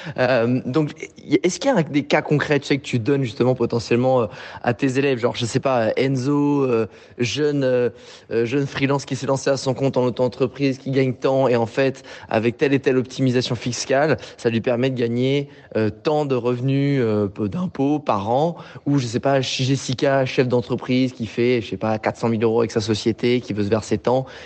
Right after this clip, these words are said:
Est-ce que t'as des exemples un peu types comme ça qui, qui reviennent, alors, genre les livres d'école de fiscalité, mais qu'on puisse se rendre compte vraiment de, avec des chiffres à peu près,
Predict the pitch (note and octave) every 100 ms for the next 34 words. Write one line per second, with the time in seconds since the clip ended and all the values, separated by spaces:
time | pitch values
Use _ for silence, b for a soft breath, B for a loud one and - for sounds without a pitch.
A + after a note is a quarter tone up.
0 | B A#2+ E3 F3+ F#3 D3 C3+ B2 D3 D3+
1 | C3 A#2+ C3 B2+ - D3 - A#2 A2 B2+
2 | B2+ - A2+ B B B - - G2+ C3
3 | B2 A2 G#2+ A2 A#2 B2 D3 A#2 B2+ C3+
4 | - C#3+ C3 - C3 C#3+ C#3 C#3 G3 -
5 | C3+ - C3 C#3+ C3+ D3 - F#3+ D#3+ B2
6 | B2 C#3 D#3 D#3+ A#2+ A#2+ A2+ B2 - F3+
7 | F#3 - - B B B - A2 - C3
8 | A#2+ C#3+ E3+